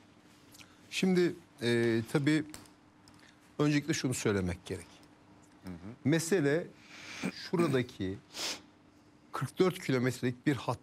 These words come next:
Speaker 1: değil. Buradaki temel sorun nereden kaynaklanıyor? Burası aslında Azerbaycan toprağı.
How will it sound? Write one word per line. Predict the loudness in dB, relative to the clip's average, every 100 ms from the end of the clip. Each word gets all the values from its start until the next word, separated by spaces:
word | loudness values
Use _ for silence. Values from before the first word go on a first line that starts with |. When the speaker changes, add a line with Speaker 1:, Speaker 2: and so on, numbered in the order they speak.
| -4
Speaker 1:
değil. | -4 -4 -14 -20 _ _ _ _ _ -20 -20 -20 -20 _ -2
Buradaki | 2 2 2 2 2 0 -8 -20 -20 _ -4
temel | 2 4 4 0 -4 -20 _ -10
sorun | -2 2 2 4
nereden | 2 2 0
kaynaklanıyor? | 0 -2 -2 -2 0 0 0 -4 -14 -20 -20 -20 -20 -20 -20 -6
Burası | 2 4 4 2 -2 0
aslında | -2 0 2 2 2 -2 -6 -20 -20 -20 -20 -20 -20 -20 -20 -20 -20 -20 -20 -20 -20 -20 -20 -20 -20 -20 -20 -20 -20 -20 -20 -20 -20 -2
Azerbaycan | 2 4 4 2 2 2
toprağı. | 0 -6 -8